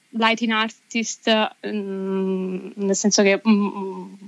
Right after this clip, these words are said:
mi occupavo anche dell'illuminazione delle, delle scene del film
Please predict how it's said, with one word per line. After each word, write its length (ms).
mi 140
occupavo 420
anche 280
dell'illuminazione 1200
delle, 760
delle 220
scene 300
del 120
film 640